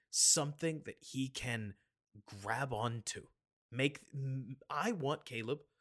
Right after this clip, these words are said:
to walk into a room. I, I say it's Caleb, it could be Drake. I want th-, whoever the quarterback is to walk into a room and not feel like the best player.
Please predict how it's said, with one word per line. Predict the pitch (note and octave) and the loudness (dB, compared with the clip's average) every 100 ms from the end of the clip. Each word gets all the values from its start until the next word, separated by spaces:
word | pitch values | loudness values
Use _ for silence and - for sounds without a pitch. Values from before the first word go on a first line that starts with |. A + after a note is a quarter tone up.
| - - | -18 -6
to | E3+ | -4
walk | B2 A2 B2 - - | -2 0 0 -2 -6
into | B2+ B2+ C3 D#3 D3 - | -4 -2 0 0 0 0
a | A#2+ | -4
room. | G#2 G#2+ B2+ E3 _ _ _ _ - | -2 -2 -2 -6 _ _ _ _ -6
I, | B2+ - | -6 -4
I | - G2+ | -4 0
say | - G2 | 0 -2
it's | - | -6
Caleb, | - G2 A#2+ | -8 -8 -2
it | D3+ | -2
could | D3+ | -2
be | A#2 | -6
Drake. | F#2 G2+ - - - - | -6 -8 -8 -14 -8 2
I | F#3+ | 4
want | F#3+ F3+ - _ - | 4 2 -2 _ -14
th-, | C3+ C3+ | -8 -2
whoever | D3+ - D3+ D#3 | 0 2 0 0
the | |
quarterback | D3 C#3 C3 B2+ A2+ | 2 2 2 0 0
is | B2 - - - | 0 -2 -10 -10
to | - | -4
walk | B2 A2 B2 - | 0 4 4 4
into | D#3+ D3+ | 0 2
a | C#3 | 2
room | A2 G#2+ C#3+ - | 4 2 0 -4
and | A#2+ A2 G#2+ | -4 -2 0
not | A2 - | 0 -2
feel | A#2 G#2 | -8 -8
like | - | -10
the | - | -12
best | E2+ - | -10 -10
player. | - A#2+ | -10 -12